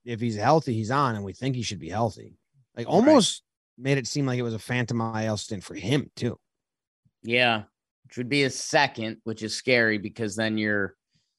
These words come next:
Speaker 2: you've had two phantom I L stints surrounded by bad baseball.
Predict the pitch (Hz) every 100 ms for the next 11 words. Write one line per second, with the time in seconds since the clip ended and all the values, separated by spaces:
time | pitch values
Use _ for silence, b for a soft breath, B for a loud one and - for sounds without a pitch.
0 | _ - 127 147 143 - 170 160 160 156
1 | 127 143 143 139 139 135 - - 135 127
2 | - - - 127 131 127 113 120 107 117
3 | 113 95 110 104 - 87 80